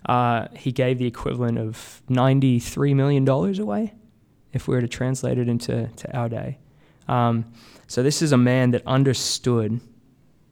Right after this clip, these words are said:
when he looked at the world around him what he needed to do in light of eternity, what he needed to do. Asaph here, he's looking at the world around him, and he's going, "What is going on?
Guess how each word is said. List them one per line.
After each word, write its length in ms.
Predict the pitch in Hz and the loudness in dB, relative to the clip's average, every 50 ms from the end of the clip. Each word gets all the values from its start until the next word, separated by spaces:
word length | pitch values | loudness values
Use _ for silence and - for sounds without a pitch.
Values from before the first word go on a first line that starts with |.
| _ _ _ _ _ _ _ _ _ _ _ _ _ _ _ _ _ _ _ _ _ | _ _ _ _ _ _ _ _ _ _ _ _ _ _ _ _ _ _ _ _ _
when 180 | - 131 120 113 | -4 -2 0 0
he 100 | 110 113 | 2 4
looked 440 | 117 123 131 131 - - - - - | 4 4 4 4 2 -4 -12 -8 -6
at 100 | - - | -4 0
the 80 | - 123 | 0 2
world 300 | 117 117 120 127 131 135 | 4 6 6 6 6 6
around 400 | 123 113 113 113 117 117 120 117 | 6 4 4 4 4 4 4 2
him 420 | 113 113 107 107 113 117 120 - - - | 0 -2 0 0 -2 -2 -4 -8 -14 -8
what 280 | - 127 123 123 117 - | -4 -2 -2 -2 -2 -4
he 300 | - - - 123 120 117 | -6 -6 -2 -2 0 0
needed 320 | 113 113 113 113 117 113 113 | 0 -2 -4 -4 -6 -8 -10
to 100 | - 123 | -12 -16
do 260 | 120 139 135 135 131 - _ _ _ _ _ _ _ _ _ _ _ _ _ _ - | -14 -14 -12 -14 -14 -16 _ _ _ _ _ _ _ _ _ _ _ _ _ _ -8
in 120 | 120 117 | -6 -4
light 220 | 113 113 110 110 113 | -2 -2 -2 -2 -2
of 80 | 110 | -4
eternity, 540 | 117 113 - - - - - - - - - - _ _ _ - | -4 -6 -8 -8 -8 -8 -6 -8 -8 -10 -12 -14 _ _ _ -8
what 160 | - - - | -8 -6 -4
he 120 | 110 120 | -2 0
needed 280 | 123 123 120 120 117 120 | 2 2 2 0 0 -2
to 60 | - | -4
do. 240 | 120 - 117 92 - - - - - - - - - _ - | -6 -4 -4 -6 -6 -8 -10 -16 -20 -20 -20 -20 -12 _ 2
Asaph 480 | 143 147 151 - - 147 135 127 - | 4 6 6 6 6 6 4 4 2
here, 340 | - - 139 135 139 143 135 - - - - - | 2 2 4 6 6 4 4 0 -4 -20 -12 -6
he's 340 | - 127 120 117 - - - | -4 -2 -2 -2 -4 -6 -4
looking 360 | 131 135 139 143 - 160 147 | 0 2 2 4 4 4 4
at 100 | 139 139 | 4 4
the 80 | 143 135 | 2 2
world 300 | 127 123 123 123 123 123 | 2 4 4 2 2 2
around 360 | 120 117 117 120 120 120 117 | 0 0 2 2 2 0 0
him, 320 | - - 120 117 123 143 143 - - - - - | 0 -2 -2 -2 -2 -2 -4 -8 -14 -20 -18 -12
and 40 | - | -10
he's 140 | 123 135 | -8 -6
going, 280 | 139 135 131 123 113 117 | -4 -4 -2 -2 -2 0
"What 160 | 120 135 151 | 2 2 2
is 140 | 165 165 147 | 2 2 0
going 280 | - 147 135 127 123 120 | 0 0 0 2 0 0
on? 340 | 117 113 113 113 117 117 | -2 -2 -2 -2 -4 -4